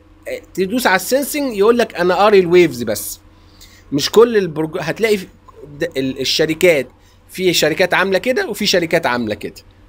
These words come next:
بس الاتنين تقريبًا بيصبوا في نفس المفهوم، السنسنج threshold قد ايه.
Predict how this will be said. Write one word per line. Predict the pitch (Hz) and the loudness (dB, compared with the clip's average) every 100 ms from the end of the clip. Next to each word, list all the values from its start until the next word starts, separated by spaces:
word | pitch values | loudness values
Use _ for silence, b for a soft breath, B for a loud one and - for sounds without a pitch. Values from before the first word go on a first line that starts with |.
| - - - | -20 -20 -4
بس | 135 - | -4 -2
الاتنين | 160 160 196 269 269 | 0 0 2 2 4
تقريبًا | 214 226 294 277 | 2 2 2 2
بيصبوا | 214 196 240 208 | 2 0 0 -2
في | - 214 | -2 -2
نفس | 233 185 | -2 -4
المفهوم، | 156 147 - 226 294 294 b b b - | -2 -2 -4 -6 -6 -8 b b b -8
السنسنج | 151 - 233 262 - 185 | -6 0 2 2 2 0
threshold | 185 185 - 170 | 2 -2 0 -2
قد | 120 107 | -6 -8
ايه. | 101 80 | -12 -14